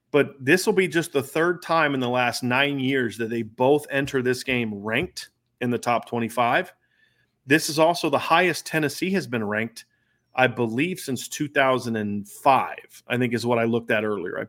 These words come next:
believe is what I wrote in the article today. I should probably go back and check what I wrote 'cause I did the research and I remember seeing it, but let me just make sure that that is correct. It is the highest that they have been ranked since two thousand five.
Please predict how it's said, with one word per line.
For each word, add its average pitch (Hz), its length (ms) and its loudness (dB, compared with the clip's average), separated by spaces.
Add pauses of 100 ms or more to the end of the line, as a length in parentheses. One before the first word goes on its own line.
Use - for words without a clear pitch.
believe 117 460 -2
is 104 120 -4
what 110 140 -2
I 104 60 -4
wrote 104 300 -4
in 104 100 -4
the 107 100 -8
article 98 360 -8
today. 87 280 -6
I - 40 -2
should - 200 -10
probably 117 420 -2
go 110 160 -4
back 110 240 -4
and 107 120 -10
check 120 280 -4
what 120 180 -2
I - 20 -2
wrote 113 360 -2
'cause 113 120 -8
I 110 100 2 (200)
did 190 160 8
the 123 80 -2
research 120 460 -4
and 120 100 -6
I 117 100 -6 (520)
remember 123 300 4
seeing 127 260 2
it, 180 140 -2
but 123 100 0
let 123 100 4
me 127 80 2
just 117 280 -2 (580)
make 131 240 4
sure 139 180 2
that 117 180 0
that 120 220 4
is 110 120 -4
correct. 120 540 0
It 143 220 4
is 131 360 4
the 127 140 6
highest 131 440 2
that 123 120 -6
they 123 120 0
have 117 120 0
been 117 160 2
ranked 117 340 0
since - 400 -4
two 120 180 -2
thousand 110 360 -4
five. 147 300 -2